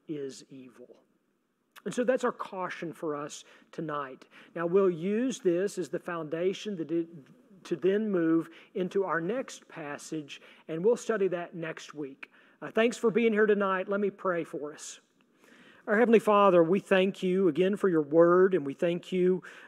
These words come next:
uh, for your teaching to us tonight. We pray that we would be wise stewards of what you have given us, and that we would not be self-presumptuous, that we would not boast in such presumption,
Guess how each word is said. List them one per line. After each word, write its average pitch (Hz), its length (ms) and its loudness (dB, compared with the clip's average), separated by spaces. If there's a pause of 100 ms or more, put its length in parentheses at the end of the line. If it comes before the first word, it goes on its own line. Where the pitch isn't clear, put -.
uh, 143 180 -6
for 170 400 0 (160)
your 160 120 0
teaching 220 480 0
to 196 180 4
us 180 100 -2
tonight. 170 480 0 (800)
We 196 160 2
pray 190 400 6
that 175 140 0
we 180 120 0
would 156 220 -4
be 165 220 -4 (200)
wise 185 580 0
stewards 202 1000 -2 (420)
of 131 120 -8
what 185 240 0
you 202 60 -2
have 156 220 -2
given 185 260 0
us, 214 380 -4
and 156 120 -6
that 151 100 -4
we 156 120 -2
would 151 160 -4
not 160 260 -6
be 170 200 -2
self-presumptuous, 165 1300 -6 (260)
that 165 140 -12
we 175 140 0
would 147 200 -6
not 147 600 -6
boast 175 460 -2
in 185 140 -2
such - 360 -6
presumption, 190 640 -4